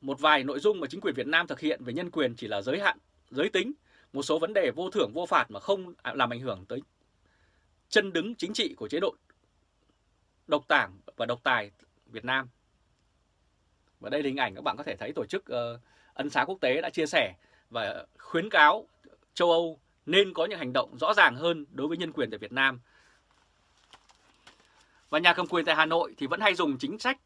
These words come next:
là thả người nọ thì bắt tiếp người kia để bù vào và đem chính công dân của mình ra mặc cả với thế giới. Có một vài hoạt động mà có thể mang dấu ấn của châu Âu như vận động chính quyền Việt Nam trả lại tự do cho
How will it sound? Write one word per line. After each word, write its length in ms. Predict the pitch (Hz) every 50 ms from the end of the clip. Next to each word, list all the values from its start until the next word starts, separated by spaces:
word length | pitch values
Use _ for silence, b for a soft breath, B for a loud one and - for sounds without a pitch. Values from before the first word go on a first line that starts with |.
| _ _ -
là 100 | 127 127
thả 280 | - - 180 139 117
người 180 | 107 139 147 135
nọ 240 | 139 147 143 - - - 123
thì 80 | 127 123
bắt 140 | - 247 -
tiếp 160 | - 277 - -
người 120 | 165 147
kia 300 | 135 - 202 196 190 180 - _ _ _
để 140 | - 117 120
bù 220 | 139 156 156 147 131
vào 380 | 151 147 143 131 120 107 b b b b b b b b
và 120 | - 117 117
đem 280 | 156 175 180 175 165 - -
chính 180 | - 202 277
công 180 | 262 254 214 190
dân 180 | 196 196 185
của 100 | - 113
mình 220 | 117 131 131 117 110
ra 140 | 123 147 151
mặc 140 | 160 151 - -
cả 180 | 151 123 92 -
với 80 | 127 -
thế 140 | - 151
giới. 300 | 139 147 143 143 196 339 - _ _ _ _ _ _ _ _ _ _ _ _ _ _ _ _ - - _ _ _ _ _ _ _ _ _ _ _ _ _ _ _ _ _ _ _ _ _ _ _ _ _ _ _ _ _ _ _ _ _ _ _ _ _ _ _ _ _ _ _ _ _ _ _ _ _ _ _ _ _ _ _ _ _ _ _ _ _ _ _
Có 100 | - 196
một 140 | 247 - -
vài 160 | 180 156 147
hoạt 200 | 139 147 143 -
động 180 | 165 175 170 -
mà 140 | - 143 131
có 120 | 123 160 196
thể 200 | - 208 131 113
mang 200 | 139 170 180 165
dấu 140 | 170 170
ấn 180 | 156 156 151 254
của 120 | - 151
châu 160 | 123 - 175 180
Âu 240 | 185 190 180 185 180
như 120 | 185 190
vận 160 | 165 175 147
động 180 | 151 156 151 143
chính 180 | 123 147 160 214
quyền 180 | - 190 143
Việt 120 | 131 123 131
Nam 240 | 151 160 160 160
trả 200 | 143 - 151 123
lại 140 | 120 127 110
tự 140 | - 156 147
do 220 | 139 180 175 170
cho 280 | 165 170 170 170 170 160